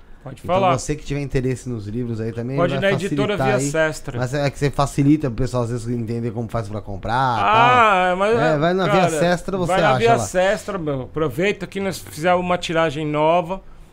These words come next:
Speaker 1: porque nós vamos mexer em tudo isso aqui.
Speaker 2: É.
Speaker 1: Vamos. Então, assim, esse ano a gente decidiu que a gente vai mexer em tudo.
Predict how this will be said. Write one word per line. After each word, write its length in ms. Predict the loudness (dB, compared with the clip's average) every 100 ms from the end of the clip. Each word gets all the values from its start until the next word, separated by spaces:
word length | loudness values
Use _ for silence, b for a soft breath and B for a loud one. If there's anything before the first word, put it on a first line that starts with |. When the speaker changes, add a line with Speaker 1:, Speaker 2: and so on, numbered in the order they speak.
| b
Speaker 1:
porque 240 | -4 -2 -4
nós 200 | -4 -2
vamos 180 | -2 -2
mexer 240 | -2 -2 -4
em 80 |
tudo 240 | -4 -4 -2
isso 100 | -4
aqui. 240 | -4 -8 -12 -18 -20 -12 -4
Speaker 2:
É. 280 | -2 0 -2 -8 -12
Speaker 1:
Vamos. 340 | -4 -2 -2 -6 -16 -14
Então, 280 | -8 -6
assim, 440 | -6 -6 -8 -8 -6
esse 320 | -6 -8 -4
ano 240 | 0 0 -2
a 60 | -6
gente 200 | -8 -8
decidiu 440 | -10 -8 -12 -10
que 80 | -8
a 40 |
gente 140 | -8 -4
vai 100 | -2
mexer 300 | -2 -6 -8
em 80 |
tudo. 320 | -8 -8 -10